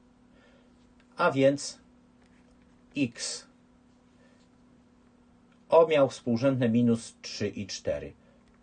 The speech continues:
Minus X O, czyli plus trzy, bo X O było minus trzy. X plus trzy do kwadratu plus Y minus Y O, czyli cztery do kwadratu równa się sto.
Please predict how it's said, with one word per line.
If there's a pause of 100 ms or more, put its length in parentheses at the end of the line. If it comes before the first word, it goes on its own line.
(560)
Minus
X
O,
czyli
plus
trzy,
bo
X
O
było
minus
trzy. (1080)
X
plus
trzy
do
kwadratu (680)
plus
Y
minus (380)
Y
O,
czyli
cztery
do
kwadratu (460)
równa
się (580)
sto.